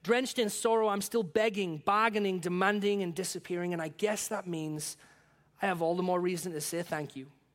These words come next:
because God is drawing near to me. He is here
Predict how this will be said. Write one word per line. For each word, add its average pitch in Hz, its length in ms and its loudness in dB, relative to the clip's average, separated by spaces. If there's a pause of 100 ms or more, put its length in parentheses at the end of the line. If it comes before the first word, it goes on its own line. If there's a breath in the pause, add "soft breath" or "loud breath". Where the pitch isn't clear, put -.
(1040)
because 139 260 -10
God 160 280 -2
is 151 120 -6
drawing 147 320 -2
near 135 200 -6
to 139 120 -18
me. 131 220 -18 (1800)
He 160 200 -6
is 160 120 -4
here 139 320 -10